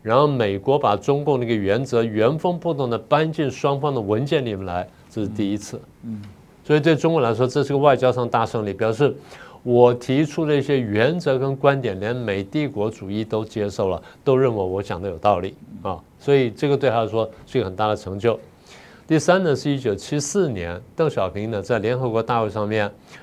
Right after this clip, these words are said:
Speaker 1: 强调说，国家之间的政治经济关系要建立在和平共处五原则基础上面。那在这个时候讲呢，就跟在上海讲呢有点点不太一样，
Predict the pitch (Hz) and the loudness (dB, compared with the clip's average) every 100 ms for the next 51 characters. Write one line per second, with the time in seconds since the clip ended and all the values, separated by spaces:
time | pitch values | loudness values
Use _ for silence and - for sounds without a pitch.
0 | - - 110 123 120 110 117 113 120 135 | -20 -6 -2 0 0 0 -2 0 0 2
1 | 135 123 131 123 - 147 123 123 - 135 | 2 2 2 0 0 -2 0 -2 -2 -2
2 | 131 123 123 123 139 131 131 - 131 123 | -2 0 0 0 -2 -2 -4 -8 -4 -2
3 | 139 120 117 110 110 120 123 120 135 117 | -2 0 0 0 0 -2 0 -2 -2 -2
4 | - 101 95 107 113 110 123 117 95 110 | -4 -4 -2 0 -2 -2 -6 -6 -4 -4
5 | 110 110 104 - - - - - - - | -2 -4 -6 -14 -20 -20 -20 -20 -20 -4
6 | 120 127 120 135 - - - _ - 165 | 2 2 2 -2 -10 -16 -20 _ 2 6
7 | 156 156 240 208 175 139 127 117 90 90 | 6 4 2 4 4 4 2 0 -4 -6
8 | 92 117 135 139 127 - 131 107 95 87 | -8 -2 0 2 0 -2 -4 -4 -4 -8
9 | 87 82 - 127 127 139 120 - 123 127 | -10 -14 -6 -2 0 0 -2 -4 -6 -4
10 | 104 110 | -2 -2